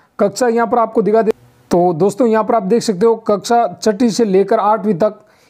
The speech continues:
यहाँ पर दोस्तों जो बॉयज़ यानी कि जो बॉयज़ स्टूडेंट हैं उनको चाहे वो किसी भी कैटेगरी से हो,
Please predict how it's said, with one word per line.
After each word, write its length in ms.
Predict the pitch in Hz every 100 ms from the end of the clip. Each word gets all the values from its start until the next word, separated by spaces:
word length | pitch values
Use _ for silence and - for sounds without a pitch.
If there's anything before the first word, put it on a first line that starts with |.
| _
यहाँ 140 | 175 175
पर 160 | 202
दोस्तों 300 | 190 208 233
जो 280 | 185 220 220 175
बॉयज़ 480 | 165 196 233 165 - 214
यानी 280 | 180 190 202
कि 100 | 190
जो 160 | 214
बॉयज़ 320 | 202 226 208
स्टूडेंट 360 | 202 220 220 208
हैं 140 | 196 - - _ - _ 202
उनको 800 | 185 185 233 185 226 165 185 156
चाहे 240 | 208 214
वो 160 | 220 226
किसी 300 | 247 220 254
भी 120 | 240
कैटेगरी 360 | 208 202 220 226
से 120 | 208
हो, 280 | 202 226